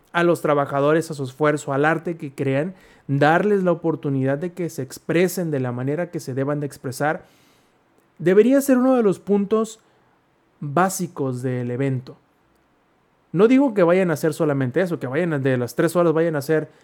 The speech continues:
una hora y media de, de, de puros discursos. No, no creo que vaya a suceder,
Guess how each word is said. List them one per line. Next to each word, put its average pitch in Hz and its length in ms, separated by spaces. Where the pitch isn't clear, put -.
una 175 240
hora 175 160
y 160 80
media 151 560
de, 127 240
de, 127 300
de 131 140
puros 151 280
discursos. 147 480
No, 240 160
no 226 260
creo 233 280
que 180 80
vaya 170 220
a 170 40
suceder, 143 500